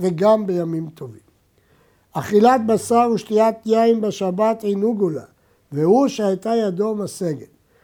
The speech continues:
ואסור לקבוע סעודה על היין בשבת ובימים טובים בשעת בית המדרש, אלא כך הוא מנהג הצדיקים. התפלל אדם בשבת שחרית ומוסף בבית הכנסת,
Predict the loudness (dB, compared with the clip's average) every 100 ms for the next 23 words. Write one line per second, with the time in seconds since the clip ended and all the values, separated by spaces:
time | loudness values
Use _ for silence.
0 | _ _ -6 -6 -6 -4 -2 0 -2 -4
1 | -4 0 0 -2 -4 -2 -2 -2 0 0
2 | 0 0 -2 -4 -4 -6 -4 -6 -4 -6
3 | -4 0 0 -2 -6 -4 -2 -4 -4 -8
4 | -8 -4 -4 -4 -6 -6 -6 -8 -6 -6
5 | -8 -14 _ _ _ _ -12 -6 -6 2
6 | 2 2 -2 -2 0 -2 -4 -4 -4 -4
7 | -6 -10 -20 _ _ _ _ -8 -8 -2
8 | 2 4 4 2 0 -2 -2 -6 -6 -6
9 | -4 -6 -6 -8 0 0 0 -4 -4 -4
10 | -4 -4 -6 -6 -10 -6 -2 -2 -4